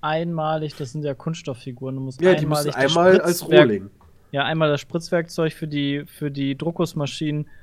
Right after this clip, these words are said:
Speaker 1: ähm, für die Spritzgussmaschinen, ähm, herstellen. Und da kostet eine Platte für eine, ja gut, da ist nicht eine Figur drauf, da sind wahrscheinlich mehrere Figuren drauf, aber locker zehntausend Euro.
Speaker 2: Ja,
Speaker 1: Ähm,
Speaker 2: okay,
Speaker 1: nur,
Speaker 2: aber die
Speaker 1: nur
Speaker 2: hätten
Speaker 1: für ein Plastikteil.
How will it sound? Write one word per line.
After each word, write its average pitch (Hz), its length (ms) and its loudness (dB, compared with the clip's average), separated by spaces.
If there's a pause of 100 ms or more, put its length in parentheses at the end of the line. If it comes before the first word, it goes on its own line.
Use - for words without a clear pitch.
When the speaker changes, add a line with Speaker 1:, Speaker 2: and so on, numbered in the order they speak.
(420)
Speaker 1:
ähm, 135 600 -2
für - 80 -14
die 143 80 -8
Spritzgussmaschinen, 143 1080 -8
ähm, 127 640 -10 (140)
herstellen. 147 540 -2
Und 143 100 -12
da 143 80 -2
kostet - 460 -8
eine 196 340 0
Platte 180 540 -4
für - 240 -14
eine, 170 420 -4 (400)
ja 139 80 -8
gut, 143 220 -6
da - 60 -2
ist 127 100 -10
nicht 135 140 -12
eine 156 200 -4
Figur 151 320 -6
drauf, 170 260 -6
da 147 60 -10
sind 135 140 -10
wahrscheinlich 135 280 -8
mehrere 160 300 -4
Figuren 151 380 -8
drauf, 147 260 -2 (440)
aber 139 200 0
locker 165 320 -2
zehntausend 147 480 -6
Euro. 117 300 -4 (920)
Speaker 2:
Ja, 143 140 6
Speaker 1:
Ähm, 143 60 8
Speaker 2:
okay, 170 220 4
Speaker 1:
nur, 196 200 6
Speaker 2:
aber 131 120 6
die 190 140 6
Speaker 1:
nur 254 160 6
Speaker 2:
hätten 151 100 2
Speaker 1:
für 220 200 0
ein 208 240 2
Plastikteil. 120 640 -4